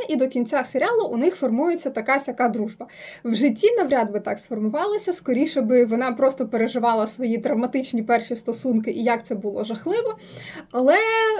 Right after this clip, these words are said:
е, типу, зрілий старший чоловік там був. І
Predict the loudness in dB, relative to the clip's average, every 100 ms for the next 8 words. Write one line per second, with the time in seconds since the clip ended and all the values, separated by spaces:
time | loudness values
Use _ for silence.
0 | 2 4 8 8 8 6 2 -6 -18 6
1 | 6 8 4 2 2 4 2 2 0 0
2 | -2 -6 -2 0 0 -2 -4 -20 _ -2
3 | 0 0 -4 -16 _ _ -20 -20 -4 2
4 | 2 0